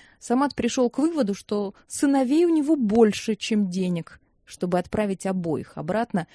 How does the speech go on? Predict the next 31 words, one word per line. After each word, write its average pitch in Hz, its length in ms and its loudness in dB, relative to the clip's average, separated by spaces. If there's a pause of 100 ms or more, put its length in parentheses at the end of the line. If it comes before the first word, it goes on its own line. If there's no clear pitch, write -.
(340)
нужно 226 320 4
в 190 60 -2
два 226 260 2
раза 214 240 2
больше 196 360 -2
средств 247 440 -6
на 190 100 0
подарки 196 460 -2
родителям, 208 640 -2 (320)
обучение, 196 960 -2
одежду. 180 640 -4 (400)
Ему 269 300 4
и 302 60 4
на 294 120 4
билеты-то 277 600 2
для 214 240 0
них 233 260 2
денег 180 380 -2
не 170 80 -6
хватит. 170 420 -8 (600)
Поппи 262 260 -4
спрашивала: - 640 -10 (500)
«А 202 60 -10
твоя 320 320 2
жена, 233 440 0 (280)
она 247 200 4
ведь, 240 160 -4
кажется, 202 380 -4
из 185 120 -4
богатой 208 460 -2
семьи?» 165 420 -6